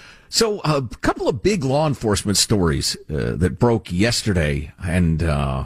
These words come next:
I suppose the most notable one is the recovery of, uh, almost all, or a large amount of that Bitcoin ransom that was paid to the cyber group that, that crippled the Colonial Pipeline.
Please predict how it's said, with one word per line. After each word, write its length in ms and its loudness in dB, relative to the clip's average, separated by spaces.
I 60 2
suppose 300 2
the 40 2
most 220 2
notable 380 0
one 180 -2
is 140 0
the 80 0
recovery 800 0
of, 520 0
uh, 140 -6
almost 640 0
all, 400 0
or 160 2
a 160 -2
large 500 0
amount 460 2
of 240 0
that 280 0
Bitcoin 840 2
ransom 680 0
that 100 2
was 160 2
paid 220 0
to 80 4
the 80 2
cyber 520 0
group 440 0
that, 260 2
that 240 0
crippled 460 0
the 80 2
Colonial 520 0
Pipeline. 680 -2